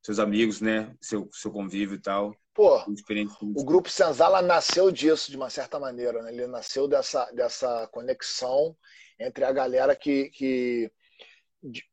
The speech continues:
Speaker 2: né, tipo assim, a galera que vinha do Santa Marta com a galera que tava no asfalto e, e era tudo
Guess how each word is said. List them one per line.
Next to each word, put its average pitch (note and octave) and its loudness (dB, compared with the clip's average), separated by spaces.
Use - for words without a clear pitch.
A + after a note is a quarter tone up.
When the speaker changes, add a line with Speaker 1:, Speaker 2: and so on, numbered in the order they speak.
Speaker 2:
né, C3+ 2
tipo - -2
assim, A#2+ 0
a A#2+ -10
galera B2+ 4
que C3 -2
vinha C3 -4
do B2+ -10
Santa B2 -4
Marta D3 -2
com C3+ -4
a C#3 -4
galera C3+ 2
que - -16
tava C3+ 0
no C#3+ -2
asfalto D3 4
e, C3+ 2
e C3 0
era C3 4
tudo C#3 0